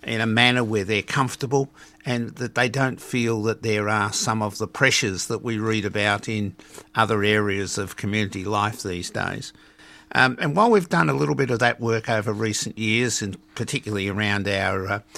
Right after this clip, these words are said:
our events such as conventions, we've been prompted more recently to have a, another look at this because of some, um, occurrences in our sister organisation in the United States, the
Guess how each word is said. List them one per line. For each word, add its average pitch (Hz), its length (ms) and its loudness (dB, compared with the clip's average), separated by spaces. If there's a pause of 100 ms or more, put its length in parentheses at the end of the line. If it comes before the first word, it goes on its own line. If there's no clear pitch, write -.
(260)
our 101 220 0
events 113 360 -2
such - 300 -4
as 92 100 -4
conventions, 107 840 -2 (800)
we've 143 120 2
been 156 180 2
prompted 170 580 0 (120)
more 127 260 2
recently 117 640 -2
to 110 440 -2 (420)
have 127 180 2
a, 113 120 -2 (320)
another 135 380 2
look 117 300 -2
at - 100 -8
this 113 200 -4
because 156 500 -4
of 156 100 -6
some, 127 440 -4
um, 104 340 0
occurrences 120 840 -2
in 107 220 -2
our 107 200 0
sister - 440 -2
organisation 101 840 -2
in 104 80 -4
the 104 100 -4
United 98 520 -4
States, - 500 -2
the 98 240 -4